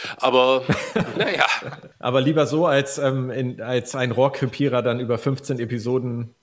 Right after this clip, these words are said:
Speaker 2: ohne die Möglichkeit, noch irgendwie kreativ einzugreifen.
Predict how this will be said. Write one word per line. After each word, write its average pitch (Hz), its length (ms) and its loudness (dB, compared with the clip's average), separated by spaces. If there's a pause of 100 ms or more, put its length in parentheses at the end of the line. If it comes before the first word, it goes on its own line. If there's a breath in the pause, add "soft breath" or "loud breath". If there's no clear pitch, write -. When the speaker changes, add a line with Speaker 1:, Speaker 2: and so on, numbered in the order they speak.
(160)
Speaker 2:
ohne 135 300 -2
die 120 80 -4
Möglichkeit, 117 560 -2
noch 110 140 -4
irgendwie 107 260 -4
kreativ 113 460 -4
einzugreifen. 95 680 -8